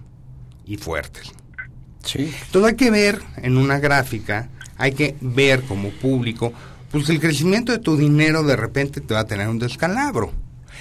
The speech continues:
Speaker 1: Y ahí es donde uno empieza a formar el carácter del inversionista. En el momento en que hay una baja y ves que tu dinero baja, saber,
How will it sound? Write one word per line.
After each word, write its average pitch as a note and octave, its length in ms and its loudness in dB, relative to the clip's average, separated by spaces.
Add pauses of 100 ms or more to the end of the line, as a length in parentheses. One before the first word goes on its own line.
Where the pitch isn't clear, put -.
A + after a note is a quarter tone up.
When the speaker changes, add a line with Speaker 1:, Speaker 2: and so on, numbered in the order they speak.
(120)
Speaker 1:
Y C#3 80 0
ahí D#3+ 160 4
es G#3 100 2
donde G#3+ 280 2
uno F3 220 2
empieza D3 400 0
a - 20 -6
formar G#2 420 -2
el A2 100 -4
carácter F2+ 480 -6
del F#2 140 -6
inversionista. D2+ 800 -10 (800)
En D3+ 140 4
el E3 80 6
momento G#3+ 420 4
en G3+ 80 0
que D#3+ 120 0
hay D3 180 4
una B2+ 380 2 (160)
baja F#2+ 680 -4 (280)
y C3 140 -2
ves F3 240 4
que D#3+ 100 -4
tu A#2 160 -4
dinero F2+ 400 -8
baja, C#2+ 420 -12 (360)
saber, E3+ 680 4